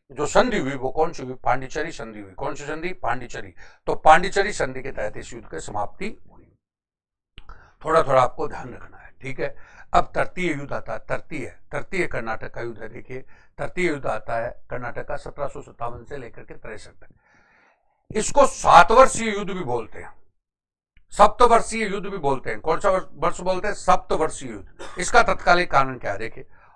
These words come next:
रॉबर्ट क्लाइव एवं वाटसन द्वारा चंद्रनगर पर अधिकार की लालसा। चंद्रनगर कौन सा? बंगाल।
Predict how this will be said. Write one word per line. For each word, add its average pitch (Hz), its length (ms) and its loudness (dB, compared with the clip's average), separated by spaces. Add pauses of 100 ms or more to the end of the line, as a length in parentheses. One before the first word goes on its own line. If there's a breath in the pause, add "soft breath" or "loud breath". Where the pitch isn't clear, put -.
(120)
रॉबर्ट 185 500 8
क्लाइव 202 540 4
एवं 185 200 -2
वाटसन 165 500 6
द्वारा 120 280 2
चंद्रनगर 185 720 2
पर - 380 -4
अधिकार - 420 -6
की 131 120 -10
लालसा। 101 500 -10 (340)
चंद्रनगर 170 460 0
कौन 156 220 -6
सा? 139 120 -4
बंगाल। 107 520 -10